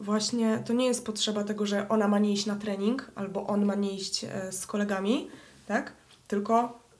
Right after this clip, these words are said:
za tym się kryje, n-, mówię teraz przykładowo, nie? Po prostu s-, potrzeba spędzania inaczej czasu, albo potrzeba uważności, albo potrzeba, e, rozmowy, albo czegokolwiek, nie?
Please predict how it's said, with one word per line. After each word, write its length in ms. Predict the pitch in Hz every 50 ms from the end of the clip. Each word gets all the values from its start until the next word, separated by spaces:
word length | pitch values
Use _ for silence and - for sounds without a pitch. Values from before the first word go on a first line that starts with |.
| _ _ _ _ _
za 160 | 196 190 214
tym 160 | 208 208 254
się 140 | 247 - 254
kryje, 420 | - - 214 214 208 220 240 254 285 - - - - - -
n-, 180 | 226 240 - - - - - -
mówię 200 | 254 254 269 285
teraz 200 | 285 294 294 285
przykładowo, 680 | - - 370 - - 392 302 214 196 196 196 196 202 - -
nie? 180 | 240 262 294 - - - - 240 233 -
Po 60 | - -
prostu 360 | - 254 254 269 - 269 247
s-, 120 | - - - - - _ _
potrzeba 440 | - 247 247 - - 302 294 302 294
spędzania 640 | 294 - - 240 240 220 254 254 254 254 247 247 247 - - - - -
inaczej 380 | - 220 214 214 214 220 226 214
czasu, 320 | 220 202 180 175 - 196
albo 180 | 196 190 202 214
potrzeba 400 | 214 226 - - 269 240 262 254
uważności, 760 | 262 226 214 226 220 202 202 202 196 196 - - - 196 -
albo 220 | 190 190 190 202
potrzeba, 760 | 202 208 220 220 - - 240 233 214 240 233 233 233 233 233 233 - - - - - - - - - -
e, 640 | - 208 208 202 202 208 208 208 208 208 208 208 208 208 - - - -
rozmowy, 560 | 208 220 226 214 208 208 196 190 185 180 185 185 185 - -
albo 600 | - 196 196 196 185 196 202 202 196 202 202 208 202 -
czegokolwiek, 760 | - - 247 220 262 254 - 233 208 202 196 196 202 202 - -
nie? 180 | 226 226 247